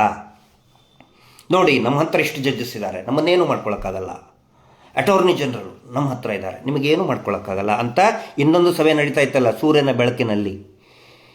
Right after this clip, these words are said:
ಹತಾಶೆ, ಹಠ, ಛಲ, ನ್ಯಾಯದ ಛಲ ಇಟ್ಕೊಂಡು ಏನು ಹೋರಾಟ ನಡೀತಾ ಇದೆಯಲ್ಲ, ನ-,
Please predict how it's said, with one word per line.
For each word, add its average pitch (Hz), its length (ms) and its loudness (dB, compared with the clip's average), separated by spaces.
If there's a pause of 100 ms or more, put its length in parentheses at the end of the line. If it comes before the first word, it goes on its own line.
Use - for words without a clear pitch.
(640)
ಹತಾಶೆ, 147 640 2 (1040)
ಹಠ, - 200 0 (760)
ಛಲ, 165 220 4 (260)
ನ್ಯಾಯದ 143 360 2
ಛಲ 165 160 2
ಇಟ್ಕೊಂಡು 151 460 4
ಏನು 143 260 4
ಹೋರಾಟ 156 560 2
ನಡೀತಾ 123 360 0
ಇದೆಯಲ್ಲ, 107 300 2 (600)
ನ-, 131 140 4